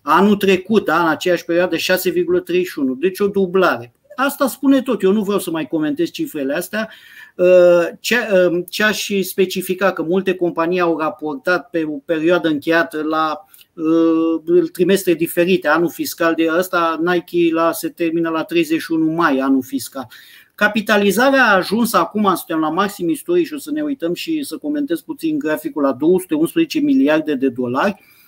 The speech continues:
un PER așa aproximativ patruzeci și șapte față de o industrie de douăzeci, nouăsprezece. Aici e o cifră foarte mare,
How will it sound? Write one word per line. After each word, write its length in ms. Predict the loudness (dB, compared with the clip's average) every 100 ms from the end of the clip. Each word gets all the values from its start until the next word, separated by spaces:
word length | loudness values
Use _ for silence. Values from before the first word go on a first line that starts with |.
| -20 _ 4
un 280 | 6 6
PER 240 | 6 4 6
așa 320 | 6 2 0
aproximativ 720 | 0 0 -4 -2 -4 -2 -4
patruzeci 560 | -4 -4 -4 -4 -4 -4
și 160 | -4 -4
șapte 260 | -4 -4
față 340 | -4 -4 -2 0
de 100 | 2
o 40 |
industrie 480 | 2 2 -4 -2 0
de 120 | 0
douăzeci, 720 | 2 4 6 4 2 2 2
nouăsprezece. 760 | 0 0 2 0 -4 -4 -4 -2
Aici 220 | -2 0 0 0 -2 -4 -8 -8
e 80 | -4
o 80 | -4
cifră 320 | -2 -4 -2
foarte 400 | -2 0 0 0
mare, 460 | -2 0 0 0